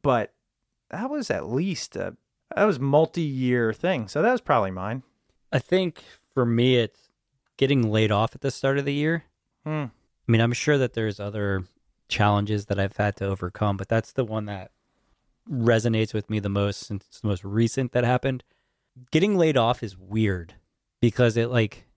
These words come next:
Speaker 2: it does something to you mentally where for the first few weeks, I was just like, "Eh," you know, I didn't really know, <laughs> like, what to do. Started having, having conversations with my family, just being like,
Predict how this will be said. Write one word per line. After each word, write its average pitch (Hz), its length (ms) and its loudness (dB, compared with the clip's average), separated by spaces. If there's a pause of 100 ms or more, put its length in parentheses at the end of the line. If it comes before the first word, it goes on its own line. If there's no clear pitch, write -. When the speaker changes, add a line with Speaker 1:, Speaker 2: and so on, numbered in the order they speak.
(120)
Speaker 2:
it 120 220 -2
does 127 260 4
something 131 440 -4
to - 120 -4
you 120 180 2
mentally 135 680 0 (800)
where 110 600 4
for 135 120 -2
the 123 80 4
first - 420 0 (300)
few 135 180 4
weeks, 107 340 0
I 104 40 -2
was 98 100 -4
just 98 180 -12
like, 90 220 -6
"Eh," 117 180 2 (1120)
you 101 80 0
know, 95 60 0
I 95 80 -4
didn't 120 280 2
really 123 220 4
know, 113 300 0 (460)
<laughs> - 460 -10
like, 151 220 0 (420)
what 139 180 4
to 143 80 -4
do. 127 200 4
Started 147 300 2
having, 147 180 -2 (120)
having 139 300 0
conversations 123 600 -2
with 117 80 -16
my 113 160 2
family, 110 380 -2
just 107 140 -8
being 107 140 -6
like, 95 160 -8